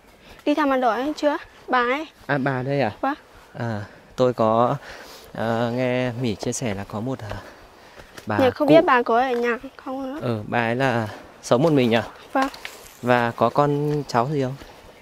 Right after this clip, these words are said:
Speaker 1: Không có con nữa.
Speaker 2: Không có con à?
Speaker 1: Vâng.
Speaker 2: Bà cụ cô đơn à?
Speaker 1: Vâng.
Speaker 2: À, đường đi vào nhà cũng, ờ, khá là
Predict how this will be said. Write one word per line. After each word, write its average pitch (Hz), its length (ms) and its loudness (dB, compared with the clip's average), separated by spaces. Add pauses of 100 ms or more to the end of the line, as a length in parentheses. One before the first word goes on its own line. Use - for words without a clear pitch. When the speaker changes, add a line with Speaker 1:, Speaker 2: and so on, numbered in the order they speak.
(1400)
Speaker 1:
Không 277 240 0
có 233 300 0
con 262 320 0
nữa. 240 180 2 (320)
Speaker 2:
Không 151 200 -2
có 127 80 0
con 143 260 2
à? 110 140 2 (260)
Speaker 1:
Vâng. 277 180 -2 (260)
Speaker 2:
Bà 123 100 2
cụ 123 260 2
cô 147 120 4
đơn 143 240 4
à? 110 100 4 (360)
Speaker 1:
Vâng. 262 280 0 (140)
Speaker 2:
À, 120 360 -6 (1200)
đường 113 220 -2
đi 120 80 0
vào 117 180 -2
nhà 107 320 -4
cũng, 120 180 -6
ờ, 135 220 -2 (1120)
khá 120 100 -6
là 156 100 -4